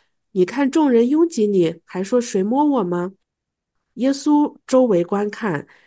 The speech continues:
要见做这事的女人。那女人知道在自己身上所成的事，就恐惧战惊，来俯伏在耶稣跟前，将实情全告诉他。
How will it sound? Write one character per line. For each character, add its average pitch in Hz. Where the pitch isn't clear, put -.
要 196
见 185
做 196
这 190
事 196
的 175
女 143
人。 139
那 226
女 185
人 147
知 214
道 180
在 190
自 214
己 170
身 208
上 214
所 160
成 143
的 175
事， 180
就 190
恐 160
惧 180
战 170
惊， 151
来 196
俯 196
伏 160
在 196
耶 208
稣 233
跟 240
前， 160
将 202
实 196
情 180
全 160
告 220
诉 156
他。 151